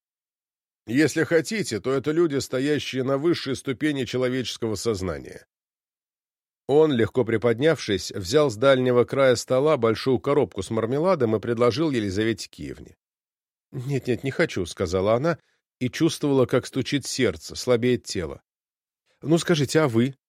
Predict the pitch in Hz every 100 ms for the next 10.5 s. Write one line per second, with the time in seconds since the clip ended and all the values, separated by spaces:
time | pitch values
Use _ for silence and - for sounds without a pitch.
0 | _ _ _ _ _ _ _ _ _ _
1 | _ _ 104 107 107 98 107 113 98 113
2 | 98 139 - 104 95 85 87 90 90 117
3 | 104 95 98 120 113 101 - 107 139 -
4 | 101 92 104 101 110 113 110 110 110 110
5 | - 127 95 82 82 - - 110 98 -
6 | 123 117 87 76 - _ _ _ _ _
7 | _ _ _ _ _ _ _ _ _ -
8 | - 151 120 - 113 110 87 98 73 -
9 | _ _ _ _ _ 87 - 90 87 85
10 | 85 82 - -